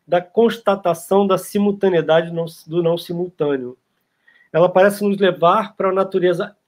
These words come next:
aporética da condição pós-moderna, né? Pra uma radicalidade que o próprio Hegel já, já, é, vislumbrava, né?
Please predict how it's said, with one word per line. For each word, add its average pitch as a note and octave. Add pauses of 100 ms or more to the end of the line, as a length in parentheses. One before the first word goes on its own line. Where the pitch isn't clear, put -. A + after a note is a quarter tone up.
aporética F3+
da F#3
condição F3+
pós-moderna, C3 (560)
né? F3 (260)
Pra E3
uma F#3
radicalidade G3
que -
o G3+
próprio G#3
Hegel F3+
já, F#3+ (380)
já, F#3 (160)
é, D#3
vislumbrava, C#3 (400)
né? E3